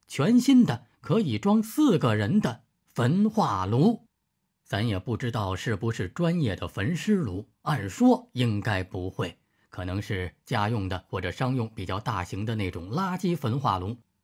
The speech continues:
所以作者拿能装几个人来给大家描述这焚化炉大小，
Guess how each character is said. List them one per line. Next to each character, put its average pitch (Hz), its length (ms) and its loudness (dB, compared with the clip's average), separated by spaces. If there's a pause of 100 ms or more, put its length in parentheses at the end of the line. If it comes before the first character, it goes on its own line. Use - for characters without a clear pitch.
(300)
所 101 160 -4
以 95 140 -4
作 104 240 0
者 87 240 -6
拿 110 440 -6
能 151 220 0
装 202 280 2
几 98 260 -6
个 95 140 -4
人 113 300 0
来 127 180 -2
给 92 160 -4
大 95 180 -4
家 95 200 -4
描 95 280 -4
述 101 220 -6
这 87 160 -6
焚 104 240 -6
化 107 180 -4
炉 90 220 -8
大 107 180 -8
小， 82 340 -10